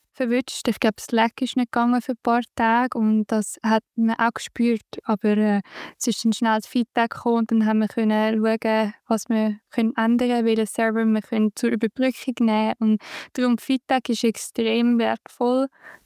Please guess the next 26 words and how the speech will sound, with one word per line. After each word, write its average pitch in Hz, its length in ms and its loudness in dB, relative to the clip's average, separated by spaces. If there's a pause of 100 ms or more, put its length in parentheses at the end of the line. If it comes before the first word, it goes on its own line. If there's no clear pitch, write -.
(180)
ähm, 220 580 2
zum 220 440 0 (960)
permanent 233 600 0
Übersicht 294 580 0
können 269 240 0
haben, 226 280 2
was 226 320 -2
passiert, 247 560 0 (240)
weil 214 400 2 (380)
man 226 200 2
weiss 208 260 -2
nie, 277 160 2
was 294 200 -2
passiert 254 480 -2
international 254 920 0
mit 233 240 0
diesen 226 220 0
Servern 226 440 0
und 233 180 2
im 233 100 2
Internet 233 500 0
und 214 300 0
Technologie 226 760 0
kann 226 400 0
immer 226 400 2
fehlen, 254 760 0